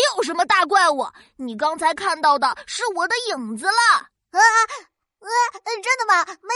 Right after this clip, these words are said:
Speaker 2: 有大怪物。嗯，嗯，<laughs> 好像真的是啊。哎呀，刚才反应大了点儿。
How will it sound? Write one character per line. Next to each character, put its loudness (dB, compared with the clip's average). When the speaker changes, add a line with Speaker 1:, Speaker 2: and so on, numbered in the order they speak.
Speaker 2:
有 4
大 4
怪 4
物。 -4
嗯， -10
嗯， -8
<laughs> -6
好 -8
像 -8
真 -4
的 -4
是 -12
啊。 -16
哎 -4
呀， 2
刚 -4
才 -20
反 -10
应 -8
大 -6
了 -2
点 -8
儿。 -6